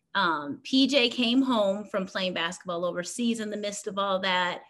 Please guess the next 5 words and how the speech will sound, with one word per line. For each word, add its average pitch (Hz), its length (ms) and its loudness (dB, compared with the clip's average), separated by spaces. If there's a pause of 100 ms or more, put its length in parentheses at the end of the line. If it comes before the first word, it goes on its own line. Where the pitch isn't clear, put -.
(180)
Dave 226 580 6
came, 214 720 -2
you 226 140 -2
know, 202 160 2
here 226 720 2